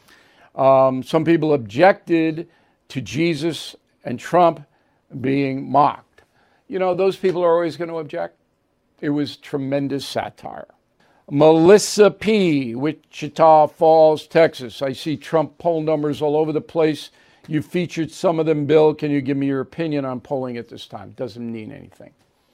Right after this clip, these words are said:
I only use it to put stuff in context. It's important that Trump is pulled ahead of DeSantis, 'cause that,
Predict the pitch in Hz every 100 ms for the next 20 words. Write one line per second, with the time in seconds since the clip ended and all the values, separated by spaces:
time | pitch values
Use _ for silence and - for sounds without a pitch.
0 | _ _ _ _ _ 143 156 185 196 190
1 | 175 185 139 143 120 - 165 - 160 147
2 | 139 113 - 160 151 151 - 180 175 -
3 | - _ _ _ _ _ 143 139 135 -
4 | 160 147 139 135 131 113 _ _ - 151
5 | 139 135 - - 147 120 107 156 151 113
6 | 110 - 196 196 165 131 185 - - 131
7 | - 123 107